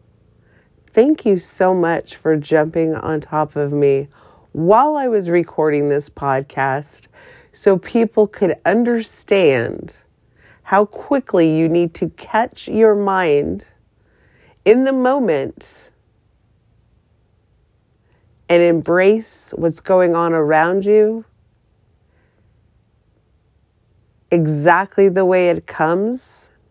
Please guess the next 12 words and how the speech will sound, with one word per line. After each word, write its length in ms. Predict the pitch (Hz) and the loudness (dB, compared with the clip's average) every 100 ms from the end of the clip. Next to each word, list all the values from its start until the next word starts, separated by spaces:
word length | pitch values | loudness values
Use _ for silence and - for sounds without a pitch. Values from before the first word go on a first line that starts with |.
| _ _ _ _ _ _ _ _ _ | _ _ _ _ _ _ _ _ _
instead 480 | 139 151 - - 180 | -2 -2 -2 2 2
of 140 | 185 | 2
allowing 800 | 170 160 151 165 170 180 180 165 | 0 0 0 2 2 2 -2 -4
it 460 | 156 151 - - - _ _ _ _ _ _ | -4 -6 -10 -20 -20 _ _ _ _ _ _
to 200 | - 156 | -6 -6
change 880 | - - - 180 147 135 135 151 - - | -6 -12 -4 0 2 0 -2 -10 -16 -8
your 380 | 151 156 165 - | -2 2 2 0
attitude 880 | 170 170 165 156 160 143 139 156 160 _ _ _ _ _ _ _ _ _ _ _ _ _ | 0 2 0 -2 -2 -2 -2 -6 -16 _ _ _ _ _ _ _ _ _ _ _ _ _
simply 800 | - - 202 180 - 160 143 139 | -20 0 2 2 0 0 0 0
because 460 | 143 143 - 147 139 | -2 -4 -2 -4 -2
you 100 | 143 | -2
had 440 | 143 143 143 147 | -2 -2 -2 -4